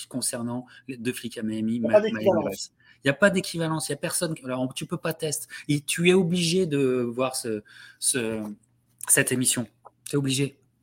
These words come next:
Speaker 1: Et, euh, même si, comme on vous l'avait dit, Miami Vice aux États-Unis va cartonner à, va, va cartonner grâce à sa rediffusion d'été.
Speaker 2: Oui, de l'été, ouais.
Speaker 1: Euh, c'est, voilà, où ça va devenir un carton fou,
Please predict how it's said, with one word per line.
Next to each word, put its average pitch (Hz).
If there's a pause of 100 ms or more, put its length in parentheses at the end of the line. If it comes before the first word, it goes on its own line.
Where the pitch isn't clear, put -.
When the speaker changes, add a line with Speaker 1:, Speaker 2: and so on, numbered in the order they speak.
(800)
Speaker 1:
Et, 131 (1000)
euh, 117 (160)
même 202
si, 170 (280)
comme 110
on 110
vous 110
l'avait 117
dit, 117 (300)
Miami 120
Vice 127
aux 110
États-Unis 110
va 107
cartonner 131 (300)
à, 104 (180)
va, 113 (460)
va 113
cartonner 139
grâce 127
à 113
sa 104
rediffusion 135
d'été. 110
Speaker 2:
Oui, 165 (480)
de 117
l'été, 165
ouais. 110
Speaker 1:
Euh, 85 (440)
c'est, 120
voilà, 120
où 104
ça -
va 98
devenir 107
un 98
carton -
fou, -